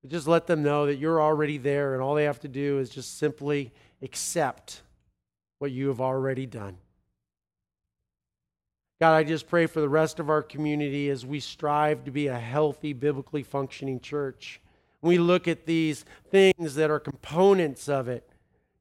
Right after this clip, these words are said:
God, I just pray that as individuals we will be trustworthy, that we will let our yeses be yes and our nos be no.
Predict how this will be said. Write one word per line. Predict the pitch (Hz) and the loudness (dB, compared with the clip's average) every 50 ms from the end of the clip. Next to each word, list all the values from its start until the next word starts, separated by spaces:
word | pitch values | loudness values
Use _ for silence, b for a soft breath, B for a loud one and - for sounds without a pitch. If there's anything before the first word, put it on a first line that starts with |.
| _ | _
God, | - 156 156 | 2 4 6
I | 160 156 | 6 4
just | 143 165 156 - - | 2 0 -4 -6 -4
pray | - 175 180 185 185 180 | 2 4 4 6 6 4
that | 156 165 156 147 | 4 2 2 0
as | 147 135 123 | 0 -2 -2
individuals | 165 165 170 147 123 160 165 160 131 147 165 160 156 143 127 | -2 0 0 0 0 0 -2 -2 -2 0 2 2 2 2 0
we | 127 151 156 | -4 -4 -2
will | 151 147 143 135 | -2 -2 -4 -4
be | 123 139 151 151 | -6 -6 -6 -6
trustworthy, | - - - - 151 151 131 - - 139 143 143 143 123 120 131 127 | -6 -8 -4 0 0 0 0 -2 -6 -6 -4 -2 -2 -2 -2 -4 -4
that | 120 135 139 | -2 -4 -4
we | 131 156 156 | -2 -2 0
will | 147 143 139 | 0 0 2
let | 147 156 156 147 | 2 2 2 2
our | 139 | 0
yeses | 139 131 147 165 170 160 - 160 151 139 | -2 0 2 2 2 2 0 -8 -12 -12
be | 139 151 151 | -10 -8 -6
yes | 143 147 156 151 139 123 - - - | -2 0 0 0 0 -2 -6 -8 -8
and | 139 131 | -6 -6
our | 131 131 | -6 -4
nos | 139 147 147 147 143 120 | -4 -4 -2 -4 -4 -6
be | - - 139 | -6 -8 -6
no. | 135 127 120 113 101 | -6 -6 -6 -8 -12